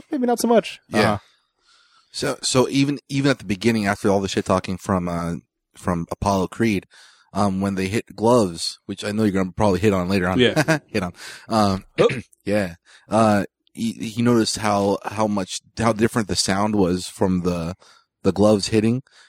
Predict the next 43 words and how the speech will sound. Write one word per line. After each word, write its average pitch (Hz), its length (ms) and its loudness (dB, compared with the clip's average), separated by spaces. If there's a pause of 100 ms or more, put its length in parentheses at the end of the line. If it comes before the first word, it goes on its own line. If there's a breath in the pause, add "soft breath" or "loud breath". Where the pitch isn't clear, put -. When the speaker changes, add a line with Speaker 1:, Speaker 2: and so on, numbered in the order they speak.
(140 soft breath)
Speaker 2:
It 101 120 0
Speaker 1:
Oh. 107 60 4
Speaker 2:
almost 104 260 2
sounded 110 240 2
like 98 300 0
a, 87 340 -2
not 101 180 0
like 95 100 -2
a 90 140 -6
punch, 104 380 0
more 95 140 0
like, 90 180 0 (280)
like, 87 160 -4 (200)
like 90 160 0 (440)
bricks - 300 0
and 90 200 -4
metal. 87 300 2 (180)
Speaker 3:
Mm-hmm. 117 300 -2 (720 soft breath)
Speaker 2:
The 95 120 -2
s-, - 80 -2
the 98 300 0
sound 123 320 2 (220)
was 95 240 -2
very 104 300 2
different. 90 340 0 (180)
Speaker 1:
Part 220 200 2
of 226 80 0
me 220 120 -2
was 180 140 2
expecting 156 440 -2
later 135 220 2
on 127 120 2
to 120 60 -6
find 127 280 0
out 120 180 2
that 110 140 -4
he 120 140 -2
was, 120 160 0
like, 113 300 2
a, 113 240 0
a 107 40 0
genetic 110 360 -2
experiment 101 720 -2